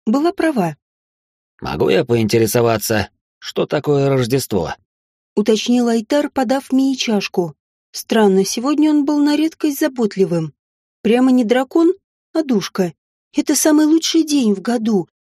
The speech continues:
Speaker 1: когда Санта дарит всем подарки», довольно заявила Мия, а потом повернулась ко мне. «Лекси, мы будем украшать ель. Здесь есть шары и гирлянды?»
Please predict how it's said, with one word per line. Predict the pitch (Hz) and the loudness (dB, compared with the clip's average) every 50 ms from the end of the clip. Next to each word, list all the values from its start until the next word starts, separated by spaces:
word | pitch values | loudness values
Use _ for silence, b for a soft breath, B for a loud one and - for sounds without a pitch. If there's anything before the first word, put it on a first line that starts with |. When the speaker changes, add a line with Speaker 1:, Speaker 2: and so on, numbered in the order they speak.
| _ _ | _ _
Speaker 1:
когда | - - 214 190 214 233 226 | -4 -2 -2 0 0 0 0
Санта | - - 302 311 302 - 220 190 | 0 0 0 0 0 0 0 0
дарит | 240 262 294 294 285 - | 0 0 0 -2 -4 -6
всем | - - - 302 302 277 | -6 -4 -2 -2 0 0
подарки», | - 294 262 247 254 214 202 202 - - 180 165 - _ _ _ _ _ _ _ - | -2 -2 0 0 0 0 0 -2 -4 -4 -6 -6 -6 _ _ _ _ _ _ _ -4
довольно | 196 220 240 262 320 330 320 311 285 | -2 0 2 2 4 4 4 2 2
заявила | 262 285 285 285 269 285 294 294 294 | 0 0 0 0 0 0 0 0 0
Мия, | 285 269 254 220 202 190 170 160 - _ _ _ _ _ _ _ | 2 2 2 4 2 2 0 -2 -6 _ _ _ _ _ _ _
а | - 214 | -6 -4
потом | 214 302 - - 370 370 | -4 -2 0 2 0 2
повернулась | - 262 240 262 262 277 294 302 294 285 - | 2 0 0 0 2 2 2 2 0 -2 -4
ко | - 269 | -4 -2
мне. | 262 254 226 202 180 165 151 - _ _ _ _ _ _ - | 0 2 2 2 2 0 -2 -8 _ _ _ _ _ _ -6
«Лекси, | 240 240 254 233 208 - - - 208 190 170 _ _ _ _ _ _ _ | -2 0 2 2 0 0 -2 -2 -2 -2 -2 _ _ _ _ _ _ _
мы | - 202 226 247 247 | 0 2 2 2 2
будем | 233 214 294 330 320 285 220 214 | 0 2 0 0 2 2 2 2
украшать | 202 - 240 240 254 - - 247 214 196 - - | 2 0 -2 -2 -2 -2 -4 -4 -4 -4 -4 -2
ель. | 202 220 214 196 160 143 _ _ _ _ _ _ _ - | 0 2 2 2 2 -2 _ _ _ _ _ _ _ -10
Здесь | 185 156 196 262 247 - - | -6 -2 0 0 0 0 0
есть | 311 339 381 392 - - _ _ | 2 2 2 0 -2 -10 _ _
шары | - - 247 254 262 269 262 | -8 -4 -2 0 0 0 0
и | |
гирлянды?» | 214 208 254 269 269 254 254 233 214 196 175 165 175 165 147 | 0 0 0 0 0 0 0 0 0 0 0 0 -2 -4 -6